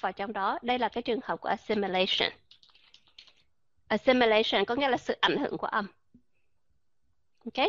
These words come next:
cho nên khi mà Hà Cát đưa cái chữ này lên đó, thì phần nhiều mọi người họ sẽ nhận ra được ngay, à, áp rõ ràng trong tiếng Việt Nam chúng ta cũng có thể đọc được.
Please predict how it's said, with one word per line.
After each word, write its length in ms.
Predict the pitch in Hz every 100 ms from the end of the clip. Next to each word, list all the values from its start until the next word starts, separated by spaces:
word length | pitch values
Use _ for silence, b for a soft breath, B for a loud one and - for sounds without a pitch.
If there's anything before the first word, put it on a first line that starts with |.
| -
cho 120 | 294
nên 140 | 285 277
khi 120 | 277
mà 120 | 226
Hà 120 | 185
Cát 220 | - 262
đưa 140 | 311 294
cái 120 | 403
chữ 140 | -
này 160 | 254 240
lên 240 | 220 240
đó, 80 | 262 285
thì 100 | 247
phần 300 | 277 262 269
nhiều 380 | 254 220 208 196 - - - -
mọi 300 | 180 196 240
người 140 | 226
họ 220 | 233 175
sẽ 120 | 277
nhận 200 | 311 196
ra 80 | 220
được 100 | 247
ngay, 160 | 208 -
à, 340 | 294 349 349
áp 380 | 311 269 320 466 -
rõ 180 | 262
ràng 280 | 320 277 233
trong 220 | 233 277
tiếng 100 | 302
Việt 140 | 339 226
Nam 200 | 240 254
chúng 140 | 277
ta 120 | 269
cũng 180 | 247 269
có 100 | 311
thể 140 | 233 220
đọc 180 | 202
được. 220 | 202 170